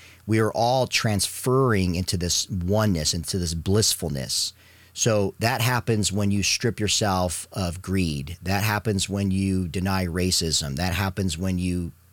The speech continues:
are kind to an elderly person or whatever, or when you fight for unity and peace. So the, a panentheistic person does not see that God is in Christ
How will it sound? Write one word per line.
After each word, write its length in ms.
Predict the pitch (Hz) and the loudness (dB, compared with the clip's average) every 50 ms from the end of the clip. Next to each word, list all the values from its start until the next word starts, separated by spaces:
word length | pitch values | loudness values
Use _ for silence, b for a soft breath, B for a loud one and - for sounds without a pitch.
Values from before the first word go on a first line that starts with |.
| - - | -8 -4
are 140 | 95 92 85 | -4 -4 -4
kind 540 | - - - 101 98 101 98 98 95 92 - - - | -4 -2 -2 0 2 2 2 2 2 0 -2 -2 -6
to 360 | - - 101 95 95 90 - - - - 95 85 - - | -2 0 2 2 2 0 -2 -4 -10 -16 -16 -14 -8 -4
an 100 | 101 98 | -4 -4
elderly 480 | 76 67 101 107 110 95 98 92 95 95 | -2 -2 -2 -2 0 0 0 -2 -2 -2
person 500 | - - - 98 90 - - - 85 82 | -4 -2 -2 -2 0 0 -2 -2 -2 -2
or 100 | 82 87 | -2 -2
whatever, 500 | 87 90 90 92 92 76 82 80 82 - B B B B B B B B B B B | 0 0 2 0 0 0 -2 -6 -6 -8 B B B B B B B B B B B
or 200 | 101 95 92 95 | 0 0 0 2
when 180 | 92 98 92 92 | 2 2 2 4
you 120 | 98 98 | 4 2
fight 340 | 90 - - - 107 104 101 | 0 0 0 0 0 0 0
for 120 | - 110 | -2 -2
unity 440 | 98 95 104 101 98 92 - - 101 | 0 2 2 2 2 2 0 0 -2
and 120 | 90 82 - | -2 -2 -2
peace. 500 | - 101 104 95 80 - - - - - B B B B B B B | -2 -2 -2 -2 -2 -4 -6 -6 -8 -10 B B B B B B B
So 360 | B - 131 117 113 107 107 - - - _ - | B 0 2 2 2 0 0 -4 -12 -20 _ -6
the, 200 | 139 110 117 - - | -4 -4 -4 -4 -4
a 100 | - 117 | -4 -4
panentheistic 1300 | 92 - - - 131 139 135 131 - - - 135 131 147 147 - - 120 110 101 92 - - - 101 92 - - | -4 -4 -4 -2 0 2 2 0 -2 -2 -2 0 2 2 2 2 2 2 2 2 2 2 0 -2 -4 -6 -6 -2
person 380 | - 113 107 95 - 101 87 | 0 0 2 2 0 0 0
does 200 | 82 95 82 80 | -2 -2 -2 -2
not 280 | 98 101 101 98 - - | 0 0 0 0 -2 -2
see 600 | - - - 123 123 110 92 80 73 73 82 - b b b b b b b | 0 0 2 2 2 2 0 0 -2 -6 -8 -12 b b b b b b b
that 280 | 104 98 90 92 92 | 0 0 0 -2 0
God 540 | 87 104 101 110 107 98 90 85 87 80 76 | 0 2 2 4 4 2 2 2 0 -2 -4
is 280 | - - 101 87 78 - - - | -4 -2 -2 -2 -2 -4 -4 0
in 380 | 113 113 117 117 110 110 101 | 2 2 4 4 4 2 0
Christ 800 | - - - - 113 104 95 85 82 82 82 - - - - | -2 -4 -4 0 0 2 2 2 0 0 0 0 -2 -2 -4